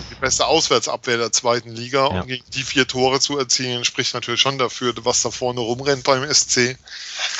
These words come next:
Speaker 1: Ist nicht so ganz die Auslegware der zweiten Liga, sondern da ist schon einiges da. Und das hast du eben ba-, auch bei, auch beim Tor von Philipp wieder gesehen. Das war schon wieder so eins der Sorte, die siehst du in der zweiten Liga jetzt nicht von jedem Spieler. Mit der Geschwindigkeit,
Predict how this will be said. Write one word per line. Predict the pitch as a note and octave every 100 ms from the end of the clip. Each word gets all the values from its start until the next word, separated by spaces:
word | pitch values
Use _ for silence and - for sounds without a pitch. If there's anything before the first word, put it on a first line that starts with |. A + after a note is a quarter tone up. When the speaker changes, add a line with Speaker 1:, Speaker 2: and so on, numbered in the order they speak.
| - - - - - -
Speaker 1:
Ist | -
nicht | D3+ D3+
so | E3
ganz | C#3+ D3+ D#3+ -
die | C#3 C3+ C#3
Auslegware | - D#3 D#3 C#3 B2 A2+ A#2 A#2
der | A#2+ A2+
zweiten | - A#2+ A#2 A#2+
Liga, | B2 B2+ B2+
sondern | B2+ B2
da | B2
ist | B2+ -
schon | B2 C3 C#3
einiges | C3 B2+ C#3 C#3+ -
da. | A#2+ B2 C3+
Und | C#3+ C3+
das | B2
hast | C3 -
du | C#3+
eben | B2+ B2
ba-, | - -
auch | A#2+ -
bei, | A#2+ B2 C3 - _ _
auch | -
beim | B2+ A#2
Tor | C#3
von | B2+ A#2+
Philipp | - A#2+ C3 -
wieder | G#2+ G#2
gesehen. | G#2 - A#2 A2
Das | -
war | B2+ A#2+
schon | - A#2+ A#2
wieder | A2 A2 A2+
so | - A#2
eins | A#2 A#2 A#2+ - - - - - - - - - -
der | C3
Sorte, | B2+ C3+ C#3 D3
die | C#3
siehst | C3 D#3+ D3
du | D#3
in |
der | D3
zweiten | - C#3+ C#3+
Liga | C#3+ D3
jetzt | C#3 -
nicht | C3+
von | -
jedem | A#2+ A#2+ B2
Spieler. | - - A2 G#2+
Mit | A2
der | A#2+ A#2+
Geschwindigkeit, | A#2 C3 B2 C3 - B2 A#2 A#2 A#2 - - -